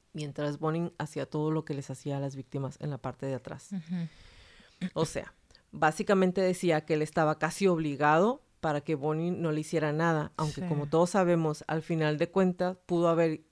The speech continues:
Speaker 1: hablado con la policía o pudo haber ido antes en una de las veces que lo dejaban solo.
Speaker 2: Sí.
Speaker 1: Oportunidades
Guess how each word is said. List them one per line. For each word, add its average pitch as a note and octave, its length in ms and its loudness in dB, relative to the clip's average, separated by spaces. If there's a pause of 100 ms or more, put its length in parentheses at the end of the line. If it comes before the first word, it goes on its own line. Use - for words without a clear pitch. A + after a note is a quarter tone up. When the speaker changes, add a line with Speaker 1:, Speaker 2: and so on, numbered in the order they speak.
(220)
Speaker 1:
hablado D3 380 0
con D3 120 -8
la C3+ 120 -8
policía G#3 560 -4
o D3+ 160 -10
pudo D#3+ 220 -4
haber D3+ 140 -6
ido D#3 320 -4
antes E3 460 -8
en D#3 140 -6
una D3+ 180 -8
de D3+ 60 -6
las C#3 160 -8
veces C#3+ 260 -18
que D3 120 -10
lo C#3+ 100 -10
dejaban - 340 -16
solo. - 200 -20 (260)
Speaker 2:
Sí. - 140 -4
Speaker 1:
Oportunidades D3 880 -4